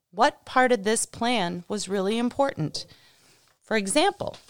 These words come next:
every last one of us had one place on this trip or one thing to us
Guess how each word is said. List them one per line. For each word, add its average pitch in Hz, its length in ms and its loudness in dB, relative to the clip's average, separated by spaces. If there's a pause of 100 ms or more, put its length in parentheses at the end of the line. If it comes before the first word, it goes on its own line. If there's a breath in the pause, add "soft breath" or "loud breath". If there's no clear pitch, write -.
(920)
every 247 380 2
last 220 360 2
one 190 180 2
of 151 120 0
us 156 180 -4
had 165 200 0
one 208 420 4
place 208 380 -2
on 185 120 0
this 175 200 -2
trip 147 340 -2
or 170 180 -2
one 202 440 4
thing 175 500 -4
to - 180 -6
us 160 280 -2